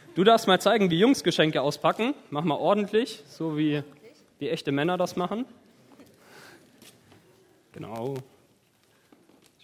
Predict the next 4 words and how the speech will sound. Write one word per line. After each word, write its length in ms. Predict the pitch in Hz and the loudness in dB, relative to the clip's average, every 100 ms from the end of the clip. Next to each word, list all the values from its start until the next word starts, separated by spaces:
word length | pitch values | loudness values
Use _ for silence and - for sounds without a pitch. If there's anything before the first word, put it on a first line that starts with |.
| - | -20
Schön. 500 | - 104 107 107 107 104 - _ _ _ _ _ _ _ _ _ _ _ | -16 -14 -12 -10 -12 -14 -20 _ _ _ _ _ _ _ _ _ _ _
Ja, 220 | 98 101 104 113 _ | -18 -18 -18 -20 _
schöne 240 | - 120 | -6 -6
Papierfetzen. 960 | 107 104 - 143 131 - 117 - 117 | -6 -12 -4 -4 -2 -8 -10 -8 -8